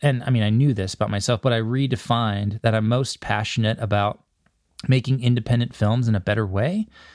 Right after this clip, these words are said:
like changing the industry to be more inclusive and fair and make it possible to make a living doing what you love.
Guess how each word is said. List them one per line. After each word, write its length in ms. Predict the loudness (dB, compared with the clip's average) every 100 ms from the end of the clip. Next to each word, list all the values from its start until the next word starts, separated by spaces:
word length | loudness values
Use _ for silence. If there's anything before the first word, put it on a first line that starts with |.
| _
like 140 | -6 -4
changing 420 | 2 2 4 4
the 120 | 4
industry 400 | 2 0 0 -2
to 100 | 0
be 140 | 2 2
more 240 | 2 2
inclusive 560 | 0 2 0 2 0 0
and 140 | 0
fair 460 | 0 0 0 -2 -2
and 180 | 0
make 160 | 0 0
it 160 | -4 -4
possible 680 | -2 0 -2 -2 0 0
to 160 | 0 0
make 160 | 0
a 80 | 0
living 460 | 0 0 2 0 0
doing 240 | 2 2
what 100 | 0
you 140 | -2 0
love. 440 | 2 0 -2 -6